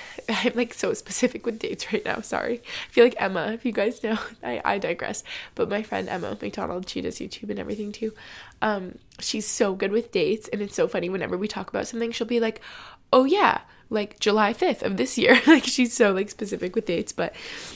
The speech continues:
anyway, I d-, obviously know my parents' anniversary, so it was October eighth of twenty nineteen, so it was the first anniversary my mom had without my dad, and my heart just broke for her leading up to October eighth. I'm like,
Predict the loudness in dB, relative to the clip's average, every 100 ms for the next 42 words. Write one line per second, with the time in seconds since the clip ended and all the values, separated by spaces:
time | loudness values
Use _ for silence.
0 | -6 -2 0 0 -2 -2 -2 -2 -2 -2
1 | -2 -2 -2 -4 -6 -6 -6 -6 -4 -6
2 | -6 -4 -6 -6 -6 -6 -4 -2 -2 -2
3 | -4 -10 _ -20 -20 _ _ _ _ -18
4 | -14 -10 -12 -8 -6 -4 -6 -6 -6 -4
5 | -2 0 0 -2 -2 -2 -4 -6 -8 -6
6 | -6 -6 -4 -6 -6 -6 -6 -6 -4 -4
7 | -4 -6 -4 -4 -4 -6 -12 -18 -16 -10
8 | -2 -2 -2 -4 -2 0 0 0 -6 -4
9 | -2 -2 -2 -4 -2 -2 -2 -2 -4 -6
10 | -6 -4 -4 -2 -4 -2 -2 -4 -4 -8
11 | -10